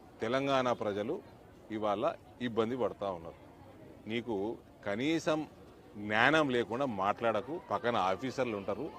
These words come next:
వాళ్ళకి చెప్పు, "నేను చదువుకోలేదు, నాకు జర చెప్పానని" అడుగు వాళ్ళని.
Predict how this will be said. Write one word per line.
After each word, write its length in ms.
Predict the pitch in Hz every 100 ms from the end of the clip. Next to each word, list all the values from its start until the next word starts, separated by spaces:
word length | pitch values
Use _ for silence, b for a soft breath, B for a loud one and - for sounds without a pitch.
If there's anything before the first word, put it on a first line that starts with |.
| - - - - -
వాళ్ళకి 360 | 107 107 - 107
చెప్పు, 360 | 101 131 156 - - - -
"నేను 180 | 117
చదువుకోలేదు, 800 | 110 110 104 113 135 123 101 123 - - - - - -
నాకు 180 | 117
జర 140 | 107 104
చెప్పానని" 560 | 104 104 - 147 151
అడుగు 240 | 131 101 143
వాళ్ళని. 400 | 139 101 104